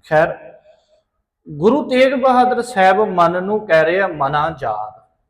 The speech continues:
ਥੋੜ੍ਹੀ ਜਿਹੀ ਸਮਝ ਲੈ ਕੇ ਆ, ਤੇਰੇ ਨਾਲ ਆਲੇ ਦੁਆਲੇ ਕੀ ਹੋ ਰਿਹਾ ਹੈ, ਇਹਨੂੰ ਥੋੜ੍ਹਾ ਜਿਹਾ ਸਮਝ, ਜਾਗ।" ਹੁਣ ਜਾਗਣ ਦਾ ਮਤਲਬ ਹੈ ਸੁਚੇਤ ਹੋਣਾ,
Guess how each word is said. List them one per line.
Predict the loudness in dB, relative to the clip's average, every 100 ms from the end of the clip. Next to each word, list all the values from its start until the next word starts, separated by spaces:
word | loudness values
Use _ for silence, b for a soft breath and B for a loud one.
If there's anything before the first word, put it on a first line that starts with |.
| _ _ _
ਥੋੜ੍ਹੀ | -14 -12
ਜਿਹੀ | -10 -12
ਸਮਝ | -12 -6 -4 -4 -6
ਲੈ | -6
ਕੇ | -8 -8 -6
ਆ, | -4 -6 -12 B B _
ਤੇਰੇ | 0 0
ਨਾਲ | 2 2 2
ਆਲੇ | 2 2 4 2
ਦੁਆਲੇ | 2 2 2 -2 -6 -8
ਕੀ | -4 -2
ਹੋ | -4 -6
ਰਿਹਾ | -6 -4
ਹੈ, | -4 -6 -12 b b _
ਇਹਨੂੰ | -6 -6
ਥੋੜ੍ਹਾ | -4 -4 -4
ਜਿਹਾ | -6
ਸਮਝ, | -8 -12 -10 -8 -10 -18 _ _ _ _ _ _ _ _ _ _ _ _ _ _ _ -10
ਜਾਗ।" | -4 -4 -6 -12 -20 _ _ _ _ _ _ -20 -20 -12 -10
ਹੁਣ | 0
ਜਾਗਣ | 4 4 4 0 0
ਦਾ | 0
ਮਤਲਬ | -2 -6 -2 -2
ਹੈ | 0 -2
ਸੁਚੇਤ | -4 -12 -12 -2 -2 0 -4
ਹੋਣਾ, | -12 -12